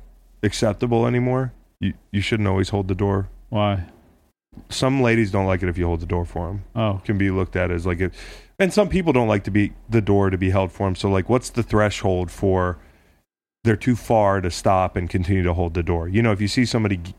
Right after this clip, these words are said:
Speaker 1: getting out of their car and their car is not very far from the door, you're kinda like, as you're approaching the door, you're thinking to yourself, "Am, do I hold it for them? Do I not? Is it too far? Are they gonna feel like I'm slamming in their face?" Like, is it fifteen feet? Is it twenty feet?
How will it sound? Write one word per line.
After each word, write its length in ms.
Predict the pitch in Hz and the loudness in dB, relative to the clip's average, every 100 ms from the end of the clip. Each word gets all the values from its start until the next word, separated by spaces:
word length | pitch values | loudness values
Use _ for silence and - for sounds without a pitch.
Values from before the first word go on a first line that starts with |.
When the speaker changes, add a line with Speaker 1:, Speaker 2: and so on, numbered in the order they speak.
| 104 | -2
Speaker 1:
getting 260 | 117 113 113 | 0 2 2
out 120 | 107 | 2
of 60 | |
their 100 | 98 | 0
car 640 | 92 - 104 92 87 87 85 - _ - | -2 0 2 2 0 -2 -8 -16 _ -4
and 80 | 101 | -2
their 80 | 92 | 0
car 220 | 113 104 | 0 0
is 80 | 92 | 0
not 180 | 92 92 | -2 0
very 200 | 92 90 | 0 0
far 260 | 104 95 | 0 -2
from 180 | 87 95 | -2 -2
the 80 | 98 | 0
door, 520 | 135 123 98 92 90 - _ _ _ | 2 2 2 0 -2 -10 _ _ _
you're 100 | 110 | -2
kinda 300 | 98 123 107 | 0 0 2
like, 200 | 101 98 | 2 2
as 140 | 104 92 | 0 2
you're 200 | 101 92 - | 0 0 -4
approaching 540 | 107 - 151 123 117 | -2 0 0 0 0
the 80 | 98 | 2
door, 200 | 95 98 | 2 2
you're 100 | 98 | 0
thinking 240 | 98 131 101 | -2 -2 0
to 60 | |
yourself, 440 | 95 87 98 92 - - _ _ _ _ _ _ _ _ - - - - - | -2 -2 0 -2 -4 -18 _ _ _ _ _ _ _ _ -20 -20 -20 -10 -4
"Am, 160 | 113 - - - - | -4 -4 -16 -18 -6
do 160 | 107 110 | 2 4
I 80 | 98 | 4
hold 240 | 104 113 | 2 0
it 60 | 113 | 0
for 140 | - | 0
them? 200 | 110 107 | 0 2
Do 120 | 101 | 2
I 100 | 92 | 2
not? 420 | 92 107 104 104 - | 2 4 4 2 0
Is 140 | 98 | -6
it 80 | 90 | -4
too 160 | - 107 | -2 -2
far? 380 | - 107 104 101 | 0 2 4 2
Are 40 | |
they 80 | 95 | 0
gonna 140 | 98 | -2
feel 140 | 92 101 | 0 0
like 80 | |
I'm 100 | 92 | 0
slamming 420 | 90 - 101 98 95 | -2 0 2 2 2
in 100 | 92 | 0
their 100 | 90 | -2
face?" 320 | - 98 - | 0 -2 0
Like, 140 | 98 | -2
is 140 | 98 90 | 0 0
it 100 | 87 | 0
fifteen 440 | 123 117 123 101 | 0 0 0 -2
feet? 320 | - 160 208 | 0 0 2
Is 140 | - 101 | 0 0
it 100 | 101 | -2
twenty 280 | - 156 185 | -2 0 0
feet? 320 | - 208 | 0 0